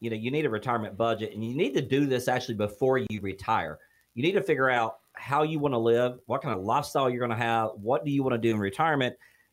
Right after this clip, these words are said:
Then we can determine how, how much you're gonna spend. We need to find out where the money's gonna be coming from, 'cause again, the paychecks have stopped.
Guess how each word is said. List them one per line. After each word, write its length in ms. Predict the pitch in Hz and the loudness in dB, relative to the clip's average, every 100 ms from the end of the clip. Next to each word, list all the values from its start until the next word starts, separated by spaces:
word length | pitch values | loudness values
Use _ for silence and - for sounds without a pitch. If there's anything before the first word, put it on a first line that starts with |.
| - - 101 | -20 -20 -2
Then 520 | 139 190 214 196 175 | 0 2 2 2 2
we 100 | 156 | 2
can 180 | 156 135 | 0 -2
determine 480 | 123 147 131 127 117 | -4 0 0 2 0
how, 140 | 120 - 123 | -2 -2 -2
how 100 | 135 | 0
much 180 | 127 | 0
you're 100 | 120 | 0
gonna 200 | 113 107 | 0 0
spend. 500 | 101 - 143 107 95 - _ _ | -4 -2 0 0 -2 -8 _ _
We 80 | 131 | 0
need 120 | 151 | 2
to 60 | 139 | 2
find 220 | 147 143 | 2 2
out 80 | 127 | 2
where 140 | 131 | 2
the 80 | 120 | 2
money's 260 | 127 131 123 | 2 0 0
gonna 140 | 123 | -2
be 80 | 110 | 0
coming 260 | 123 131 147 | 0 0 0
from, 380 | 160 160 214 - _ | 0 0 -2 -8 _
'cause 140 | - 113 | -6 -4
again, 220 | 113 127 | -2 -2
the 60 | 120 | 0
paychecks 400 | 113 110 110 - | -2 0 -2 -2
have 120 | 165 | -6
stopped. 440 | - 131 127 - | -2 2 0 -2